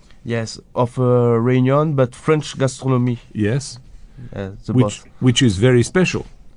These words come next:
Speaker 1: Yes, it's special, yes.
Speaker 2: Why is it special?
Speaker 1: Because, uh, in Reunion Island, it's a small island near Mauritius, and we have a lot of spicy,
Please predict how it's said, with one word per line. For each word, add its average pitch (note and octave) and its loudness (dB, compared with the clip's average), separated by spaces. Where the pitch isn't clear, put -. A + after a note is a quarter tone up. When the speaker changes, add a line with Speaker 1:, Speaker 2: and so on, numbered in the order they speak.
Speaker 1:
Yes, A#2 -4
it's G2 -14
special, A#2 -4
yes. G2+ -12
Speaker 2:
Why C3 0
is G#2 -2
it F#2 -6
special? - -10
Speaker 1:
Because, B2 2
uh, B2 4
in B2 2
Reunion C#3 0
Island, C#3 -2
it's A#2+ -6
a B2 4
small D3+ 2
island B2 2
near C#3 2
Mauritius, C3 -2
and B2 0
we C3+ 4
have C#3+ 2
a B2+ 2
lot C3+ -4
of C3+ -2
spicy, C3 -2